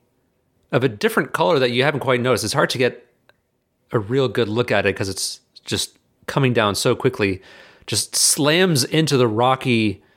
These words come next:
surface of this, uh, of this clearing, of this plateau, and just sends this wave of snow and ice emanating outwards, and it almost, like, almost knocks you off balance.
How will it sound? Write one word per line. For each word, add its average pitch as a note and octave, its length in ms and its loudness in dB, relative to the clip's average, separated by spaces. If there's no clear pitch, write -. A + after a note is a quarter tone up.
surface C#3+ 760 2
of A#2 260 -2
this, A#2 300 -2
uh, G#2 280 0
of A2 140 -2
this G2+ 140 -4
clearing, G#2 500 -2
of A2 80 0
this G2 140 -6
plateau, - 720 -2
and A#2+ 180 0
just A2+ 180 0
sends C#3 380 0
this A2 200 -2
wave A#2 640 0
of G#2 540 -2
snow C#3 440 0
and A#2+ 100 0
ice - 540 0
emanating B2+ 600 0
outwards, G#2 480 -2
and A2 100 -2
it - 60 -2
almost, C3 420 0
like, G#2 320 0
almost F4 600 0
knocks A3 340 0
you A#3 60 0
off F#3+ 200 0
balance. D3 520 -2